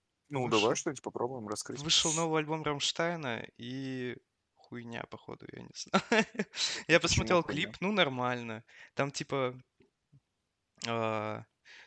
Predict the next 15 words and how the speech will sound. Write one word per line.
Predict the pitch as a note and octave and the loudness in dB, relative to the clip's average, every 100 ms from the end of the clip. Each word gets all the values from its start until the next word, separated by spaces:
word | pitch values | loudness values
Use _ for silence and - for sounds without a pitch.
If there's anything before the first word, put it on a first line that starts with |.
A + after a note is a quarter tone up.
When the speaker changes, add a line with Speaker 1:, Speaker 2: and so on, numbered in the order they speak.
| - | -10
Speaker 2:
ну, | D#3+ | -2
такой, | F3 E3+ C3 | 2 2 2
знаешь, | D3 D3 C#3 | 0 -2 0
типичный | - C#3 D3+ - C#3 | -2 -2 0 0 0
немецкий | C#3+ C#3 - - | -6 -4 -4 -4
сюжет. | - B2+ C#3+ D3 - | -2 0 -2 -4 -12
Они | - B2 B2+ | -8 -6 -4
такие | B2 - B2 B2+ | -6 -8 -8 -8
приходят, | - A#2+ - C#3 C#3 - - | -8 -8 -2 -2 -2 -6 -12
э, | |
деды, | B2+ C3 B2 C#3 B2+ - C3 - | -6 -6 -4 -4 -4 -8 -18 -18
в | - | -12
какую-то | D3+ D3 C3+ | -4 -2 0
баварскую | B2+ C#3+ D3 D3 - - B2+ | 4 6 6 4 2 -2 -4
деревню. | B2+ C3+ D3 D3+ C#3+ C3 | 0 0 2 0 -2 -8